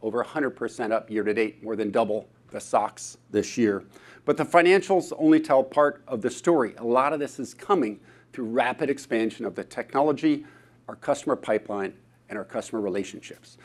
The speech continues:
Today, we'll be annou-, announcing an updated pipeline of actually one point two five billion, seven hundred sixty million earlier in the year. Pretty extraordinary stuff. Where's it coming from? Not only is our core initial markets like mobile and consumer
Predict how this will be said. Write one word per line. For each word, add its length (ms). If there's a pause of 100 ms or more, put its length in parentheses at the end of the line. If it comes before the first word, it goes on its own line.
(280)
Today, 280
we'll 160
be 120
annou-, 360
announcing 460
an 120
updated 540
pipeline 440
of 80
actually 280
one 360
point 320
two 200
five 440
billion, 480 (480)
seven 260
hundred 160
sixty 320
million 380
earlier 340
in 80
the 80
year. 420
Pretty 240
extraordinary 640
stuff. 460 (220)
Where's 260
it 60
coming 280
from? 240
Not 200
only 180
is 140
our 100
core 480
initial 420
markets 440
like 180
mobile 240
and 100
consumer 540